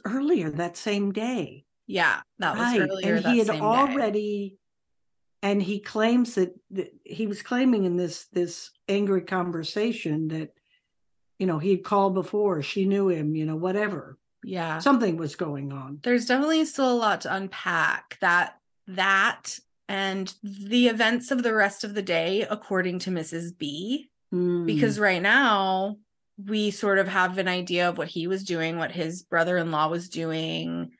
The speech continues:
Speaker 2: but we don't know what happened inside that house.
Speaker 1: No.
Speaker 2: Or who she alleges was there with her.
Speaker 1: And I'm assuming she's probably in some kind of medically induced coma,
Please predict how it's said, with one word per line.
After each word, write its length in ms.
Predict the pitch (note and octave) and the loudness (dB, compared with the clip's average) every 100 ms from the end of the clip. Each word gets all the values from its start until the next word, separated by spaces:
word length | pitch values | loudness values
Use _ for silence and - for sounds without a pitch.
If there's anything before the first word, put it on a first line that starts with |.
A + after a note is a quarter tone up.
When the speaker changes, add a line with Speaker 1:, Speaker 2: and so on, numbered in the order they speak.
| _ _ | _ _
Speaker 2:
but 80 | G#3+ | 2
we 120 | B3 | 4
don't 360 | A#3+ A3 G#3 G#3 | 4 4 4 2
know 180 | G3 F3 | 0 2
what 140 | E3+ | 0
happened 340 | E3+ D#3+ D#3+ D#3 | 0 -2 -2 -6
inside 400 | D#3 D#3+ D3+ D3 | -6 -2 -2 0
that 160 | D3 | -2
house. 760 | - C#3 C#3 G3+ - - - - _ | -2 -4 -4 -6 -8 -8 -8 -10 _
Speaker 1:
No. 540 | - D#3+ D3+ C#3+ F3+ G3+ | -4 0 2 0 -4 -2
Speaker 2:
Or 120 | F3+ | -2
who 280 | F3+ G3 F3+ | -2 -4 -2
she 240 | - F#3 | -2 0
alleges 540 | F3 E3 D3+ D#3+ D#3 E3+ | 2 2 0 -2 -4 -8
was 140 | E3 | -8
there 260 | D3 C3+ C#3+ | -4 -4 -4
with 160 | E3 | -6
her. 480 | - D#3 D#3+ G#3+ B3 _ _ _ _ _ _ | -2 2 4 2 -2 _ _ _ _ _ _
Speaker 1:
And 140 | F3+ F#3 | -2 2
I'm 180 | F#3 | 2
assuming 460 | E3 - A3 G#3+ F3 | 0 2 2 2 0
she's 280 | D#3+ G3+ F3+ | -2 -6 -4
probably 500 | - E3+ E3 D#3+ D#3 | 0 0 0 0 0
in 140 | D#3 | 0
some 260 | D3 D#3+ D3+ | -2 -4 -4
kind 260 | E3+ D#3+ | -4 -4
of 120 | D#3 C#3+ | -4 -2
medically 520 | E3+ F3 E3+ E3+ D#3+ | -2 -2 -2 -2 0
induced 440 | D#3 D#3+ E3+ - | 2 0 -2 -8
coma, 640 | - F3+ G3 D#3 C3 D#3 | -2 2 4 2 0 -4